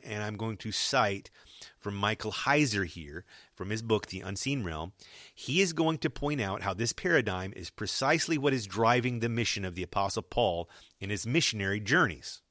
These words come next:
described in Acts. Here's what he points out from Paul's writings. I'm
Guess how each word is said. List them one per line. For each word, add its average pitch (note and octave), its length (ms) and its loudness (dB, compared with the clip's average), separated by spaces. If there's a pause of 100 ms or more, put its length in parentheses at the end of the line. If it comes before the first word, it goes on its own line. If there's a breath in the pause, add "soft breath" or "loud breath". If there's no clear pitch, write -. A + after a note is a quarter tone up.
(260)
described F2+ 400 -6
in G#2+ 80 -4
Acts. - 440 -4 (640 loud breath)
Here's - 240 0
what E3 100 6
he F3 80 2
points - 480 -4
out G#2 220 0
from F#2+ 260 -8
Paul's G2 640 2
writings. G2 720 -6 (360)
I'm D2+ 120 -18